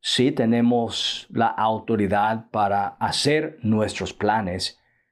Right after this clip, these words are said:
pero es Dios que va a dirigir nuestros pasos.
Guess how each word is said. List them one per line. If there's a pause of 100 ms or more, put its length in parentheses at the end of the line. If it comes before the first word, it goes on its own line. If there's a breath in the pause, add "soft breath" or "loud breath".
(280)
pero
es
Dios
que
va
a
dirigir (380)
nuestros (160)
pasos.